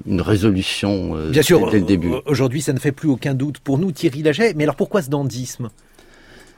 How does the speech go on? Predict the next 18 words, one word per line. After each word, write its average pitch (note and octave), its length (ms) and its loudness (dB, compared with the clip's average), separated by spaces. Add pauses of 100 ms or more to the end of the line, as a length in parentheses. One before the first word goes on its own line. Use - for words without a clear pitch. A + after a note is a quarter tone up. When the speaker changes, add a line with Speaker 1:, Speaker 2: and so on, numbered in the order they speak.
(280)
Speaker 1:
C'était - 260 2
l'époque, G3 420 2
je - 80 -2
crois, G3 340 -6
c'était - 240 -4
l'époque, B2 440 -2
c'était, D#2 220 -6
ses, - 140 -10
ses, - 160 -8
ses, - 220 -2
ses - 140 -2
goûts F#2+ 180 -2
l'y F#2 140 -2
portaient, D3 720 -4
et - 120 -6
puis, G2 560 -10
euh, D#2 560 -8
il, D#2+ 460 -8